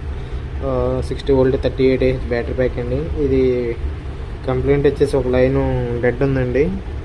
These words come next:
ఏంటంటే ఇది టూ టైమ్స్ already సర్వీస్‌కి వెళ్ళి వచ్చిందంటండి. కానీ within one డేలోనే ఆగిపోవడం మళ్ళీ స్టార్ట్ అవుతుందండి.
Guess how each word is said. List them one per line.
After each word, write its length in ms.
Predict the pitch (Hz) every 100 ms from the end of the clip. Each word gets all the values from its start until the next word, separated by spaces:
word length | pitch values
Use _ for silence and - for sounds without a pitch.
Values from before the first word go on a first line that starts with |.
| - 123
ఏంటంటే 920 | 123 123 127 139 139 131 160 156 139
ఇది 180 | 127 120
టూ 220 | 123 120
టైమ్స్ 220 | 135 147 151
already 520 | 135 135 143 143 139
సర్వీస్‌కి 420 | 135 131 139 147
వెళ్ళి 120 | 139
వచ్చిందంటండి. 600 | 139 135 131 127 127 147
కానీ 420 | 147 135 127 123
within 420 | 123 123 139 131 127
one 120 | 127
డేలోనే 600 | 135 135 139 139 143 135
ఆగిపోవడం 580 | 127 123 127 131 131 127
మళ్ళీ 240 | 123 131
స్టార్ట్ 260 | - 123 123
అవుతుందండి. 480 | 127 127 120 120